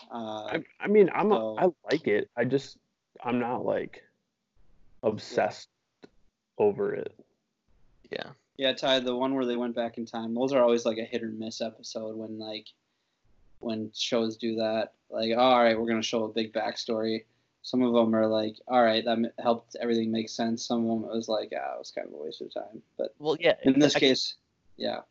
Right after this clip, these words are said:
Speaker 3: Well, especially when I'm binging, I just, like, finish the one episode. I'm like, "All right,
Speaker 1: Yeah.
Speaker 3: let's get the story, keep rolling." It's like, "Oh."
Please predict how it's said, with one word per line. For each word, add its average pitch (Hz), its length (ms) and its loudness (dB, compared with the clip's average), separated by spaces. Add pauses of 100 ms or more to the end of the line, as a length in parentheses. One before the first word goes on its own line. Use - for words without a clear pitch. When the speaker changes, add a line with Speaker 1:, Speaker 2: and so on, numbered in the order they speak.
(840)
Speaker 3:
Well, 165 160 6
especially 165 360 6
when 151 120 6
I'm 110 60 0
binging, 131 340 2
I 117 40 2
just, 120 200 -6
like, 123 200 4
finish 131 420 -2
the 120 100 2
one 120 160 6
episode. 123 300 2
I'm 107 80 -4
like, 117 180 -8
"All 123 60 2
right, 127 80 4
Speaker 1:
Yeah. 117 80 2
Speaker 3:
let's 120 140 -6
get - 200 -8
the - 80 -20
story, 123 380 4
keep 123 220 -4
rolling." 123 380 8
It's 107 120 -4
like, 120 220 -2
"Oh." 127 300 2